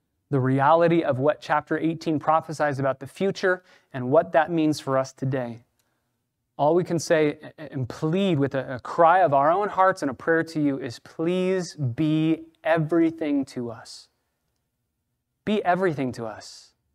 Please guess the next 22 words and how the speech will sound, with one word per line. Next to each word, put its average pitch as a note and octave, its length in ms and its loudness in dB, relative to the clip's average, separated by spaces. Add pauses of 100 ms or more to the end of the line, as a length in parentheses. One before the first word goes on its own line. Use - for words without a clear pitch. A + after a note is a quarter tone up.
(2500)
Not D#3+ 360 -4
be F3+ 160 2
all D#3+ 400 8
else C#3+ 460 -2
to C3+ 120 -6
me, G#2+ 280 -8 (360)
save C3+ 440 -4
that C3 180 -6
thou A#2 260 -2
art. A2 240 -10 (420)
Be F#3 160 2
our C#3 160 4
vision. D#3+ 600 0 (960)
May F3+ 140 4
we, F3+ 280 2 (220)
may F3+ 100 2
we F3 140 4
sing, D#3+ 640 0 (240)
"Riches E3+ 920 2
we F#3+ 540 0
heed F#3 400 0
not, D#3 580 2